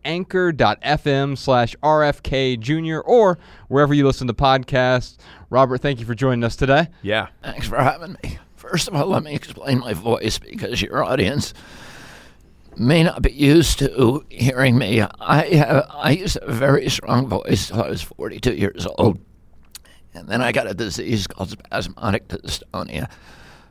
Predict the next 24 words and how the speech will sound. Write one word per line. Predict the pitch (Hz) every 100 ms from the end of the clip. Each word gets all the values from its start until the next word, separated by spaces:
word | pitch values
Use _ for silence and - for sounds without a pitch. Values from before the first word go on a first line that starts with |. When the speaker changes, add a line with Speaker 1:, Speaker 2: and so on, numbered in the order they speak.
| _ _ _ -
Speaker 3:
It | 120
makes | 139 170 -
my | -
voice | 202 - 123
tremble | - - 135 113
like | 113 101 -
this, | 67 -
and | -
particularly | 117 - - - 135 131 107
when | 101 76
I |
first | 110 - - 92
start | - -
talking, | - 107 107 - 95
it | 104
trembles. | - - 98 - 101
Usually | - 165 151 - 107 104 117 101 110 104
it | - 220 -
gets | - 127 -
better, | - - 123 120
or | - - 98 - 143 131
people | - 127 -
get | 101 110
used | 123 104 98 -